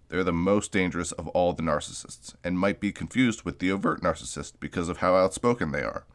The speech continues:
Be warned, these people will do and say anything to destroy their victims, and often will trash talk and incite anger in other third parties to turn more people against their victim. Worrying you might be a narcissist?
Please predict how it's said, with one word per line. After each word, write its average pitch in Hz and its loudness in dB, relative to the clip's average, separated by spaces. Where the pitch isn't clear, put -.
Be 135 6
warned, 107 4
these 107 0
people 104 -2
will 90 0
do 117 4
and 87 0
say 85 0
anything 104 2
to - -6
destroy 90 -2
their 80 0
victims, 69 -6
and 80 -2
often 98 0
will 58 -4
trash 104 4
talk 113 4
and 82 0
incite 82 0
anger 92 0
in - -4
other 104 2
third 113 0
parties 110 4
to - -4
turn 90 0
more 92 2
people 87 0
against 82 -4
their 82 -2
victim. - -4
Worrying 139 4
you 101 6
might 151 4
be 175 2
a 175 2
narcissist? 185 -2